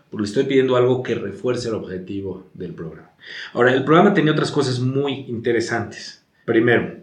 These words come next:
eh, es el diseño de las transferencias y los montos.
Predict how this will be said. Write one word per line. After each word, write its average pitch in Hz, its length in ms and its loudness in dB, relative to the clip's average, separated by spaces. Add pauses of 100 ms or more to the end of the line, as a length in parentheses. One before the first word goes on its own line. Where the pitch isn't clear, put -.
(120)
eh, 120 460 0
es 147 160 -2
el 139 200 2
diseño 160 460 4
de 143 80 6
las 110 140 2
transferencias 113 1080 -2
y 120 120 -4
los 107 220 -2
montos. 113 600 -6